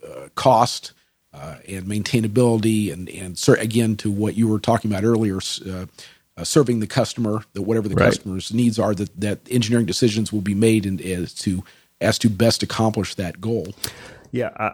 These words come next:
Speaker 2: well, I would say that a good organization will, uh, create a culture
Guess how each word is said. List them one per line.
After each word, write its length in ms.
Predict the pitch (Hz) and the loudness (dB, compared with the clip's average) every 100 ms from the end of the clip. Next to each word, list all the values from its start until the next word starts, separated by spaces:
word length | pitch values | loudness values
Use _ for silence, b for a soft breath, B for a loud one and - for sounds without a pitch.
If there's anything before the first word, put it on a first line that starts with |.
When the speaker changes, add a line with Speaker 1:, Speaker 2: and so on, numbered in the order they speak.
| - | -2
Speaker 2:
well, 300 | 123 107 - | 0 0 0
I 140 | 123 | 0
would 160 | 139 127 | 0 0
say 240 | - 117 | 0 2
that 480 | 101 104 98 90 - _ _ _ _ - | 4 4 4 2 -4 _ _ _ _ 0
a 80 | 98 | 0
good 540 | 90 117 131 117 104 | 2 2 4 4 2
organization 1080 | - 110 95 92 87 98 104 - 87 80 85 - _ b b b - | 2 2 2 0 2 4 2 0 -4 -6 -8 -12 _ b b b -2
will, 720 | 104 101 95 95 95 90 - _ _ _ _ _ 113 | 2 4 6 6 4 0 -4 _ _ _ _ _ -2
uh, 380 | 90 87 87 87 | 0 0 -2 -2
create 300 | - 104 95 | 2 4 2
a 60 | |
culture 800 | - - 104 - - 107 98 127 | 0 0 0 0 -4 -4 -4 -4